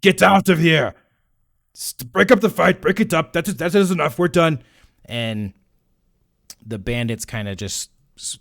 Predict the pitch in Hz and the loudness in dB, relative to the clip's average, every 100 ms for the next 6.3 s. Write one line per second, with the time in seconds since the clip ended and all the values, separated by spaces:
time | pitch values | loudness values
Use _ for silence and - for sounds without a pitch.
0 | - 110 - 123 120 107 - 110 110 104 | -10 -8 -2 -2 -2 -8 -4 -4 -4 -8
1 | 101 107 107 101 113 107 101 95 92 - | -8 -6 -6 -6 -6 -8 -6 -8 -8 -8
2 | 98 92 90 - _ _ _ _ _ _ | -8 -10 -10 -12 _ _ _ _ _ _
3 | _ _ - 85 82 78 - _ _ _ | _ _ -14 -10 -10 -12 -18 _ _ _
4 | _ 98 104 95 95 95 92 101 95 113 | _ -6 -4 -4 -6 -6 -6 -6 -4 -2
5 | 107 95 - _ _ _ _ _ _ - | -2 -4 -10 _ _ _ _ _ _ -10
6 | 85 80 | -6 -6